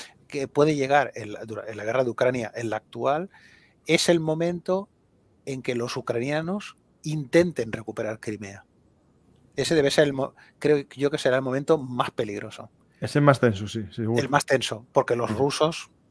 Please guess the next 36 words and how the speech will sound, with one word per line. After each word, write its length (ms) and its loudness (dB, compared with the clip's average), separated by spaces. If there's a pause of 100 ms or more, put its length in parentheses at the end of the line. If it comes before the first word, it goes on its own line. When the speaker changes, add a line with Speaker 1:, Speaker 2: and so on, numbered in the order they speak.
(200)
Speaker 1:
lo 160 2
veo 180 4
muy 220 0
difícil, 480 -4
¿eh? 160 -8 (400)
que, 540 -8 (200)
que 120 2
renuncien 600 0
a, 480 -4 (520)
a, 500 0
a 60 -2
perder 360 2
Crimea. 540 -8
Ahí 200 2
sí 160 -2
que, 100 0
pues, 140 -2
se 100 0
puede 200 2
poner 180 0
la 100 0
cosa, 260 0
pero 240 -2
muy, 400 0
muy 240 -2
seria, 460 -8 (600)
muy 160 -2
seria. 360 -2 (280)
Y, 460 -2
de 160 -6
alguna 300 4
manera, 400 6
por, 180 -4
por 140 -4
decirlo 260 2
así, 260 -2